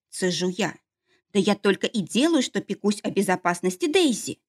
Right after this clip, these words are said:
Я пытаюсь удержаться от крика, пытаюсь оставаться спокойной, но это практически невозможно. Мой голос поднимается сам по себе. «Ты, кажется, ничуть не забеспокоился,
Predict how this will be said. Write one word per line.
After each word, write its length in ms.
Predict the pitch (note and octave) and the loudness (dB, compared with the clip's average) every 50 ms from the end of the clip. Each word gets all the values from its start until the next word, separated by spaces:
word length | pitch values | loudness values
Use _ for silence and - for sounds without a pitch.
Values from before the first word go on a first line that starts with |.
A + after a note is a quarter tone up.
| _ _ _ _ _ _ _ _ _ | _ _ _ _ _ _ _ _ _
Я 160 | D#3+ - F3+ | -6 -6 -6
пытаюсь 480 | F3 - E3+ - - F3 E3+ F3 E3+ - | -6 -6 -6 -2 0 2 2 0 -2 -4
удержаться 560 | - F#3+ E3+ F3+ E3 - F#3 F3 E3+ - - | -4 -2 0 0 0 0 -2 -4 -4 -4 -6
от 120 | E3+ - _ | -8 -6 _
крика, 400 | - A#3+ G#3+ - _ - - - _ _ _ _ _ _ _ _ | -4 -4 -4 -4 _ -18 -20 -20 _ _ _ _ _ _ _ _
пытаюсь 460 | - D4+ D4+ - F#4+ F#4 D#4+ D4 - | -8 -8 -4 0 2 2 4 2 0
оставаться 500 | - - G3+ - - F#3+ F#3 F3+ F#3 - | -4 -6 -4 0 0 2 2 2 0 -2
спокойной, 680 | F3 - - - D#3+ - - G#3 D4 D#4 A3+ - - - _ _ _ _ - | -8 -10 -10 -10 -10 -4 -2 0 2 2 0 -2 -6 -10 _ _ _ _ 0
но 200 | F#3+ G3 F#3+ F3+ | 2 4 4 4
это 160 | F3+ F#3+ F#3 | 4 0 0
практически 580 | - F3+ F3+ - _ F3+ - - - - - E3+ | -2 -2 -2 -2 _ -8 -8 -8 -10 -6 -4 -2
невозможно. 760 | G3 A3+ D#4 F4 D#4 E4+ D4+ A#3 F3+ - - - - - - _ _ _ _ _ | 2 2 2 4 6 6 6 6 2 -2 -4 -6 -6 -6 -8 _ _ _ _ _
Мой 180 | F3 F3 E3+ E3 | 2 2 4 4
голос 400 | F3+ - A3 D#4 E4 F4+ - - | 2 2 2 2 2 0 -2 -4
поднимается 600 | - F3+ F3+ F#3 F#3 F3+ F3 E3 D#3+ - - F3 | -2 2 4 6 6 6 6 4 2 0 -4 -6
сам 240 | - - E3+ D#3+ | -4 -2 -2 -2
по 80 | - F3+ | -2 -4
себе. 460 | - - - G#3+ F#3+ A3+ G3 D#3+ - - _ _ _ _ _ _ _ _ _ _ _ _ _ _ _ _ _ | -8 -8 -6 -4 -2 -2 -2 -2 -4 -10 _ _ _ _ _ _ _ _ _ _ _ _ _ _ _ _ _
«Ты, 140 | F4+ F#4+ F#4+ - _ | 0 0 0 -2 _
кажется, 500 | - A#3 G3+ - D#3+ - - - - - | -2 -2 -2 -2 -4 -8 -10 -12 -12 -4
ничуть 500 | - A3+ D4+ D#4+ - - - G4 D#4+ - | 2 4 4 4 4 0 -2 -2 0 0
не 100 | F#3+ F#3 | 0 0
забеспокоился, 920 | D#3+ F3 E3 F#3 F3+ - - E3+ - - B3+ E4+ E4+ A#3+ G3+ - - - - | 0 0 0 0 -2 -4 -8 -10 -2 0 2 2 2 0 -2 -6 -10 -14 -16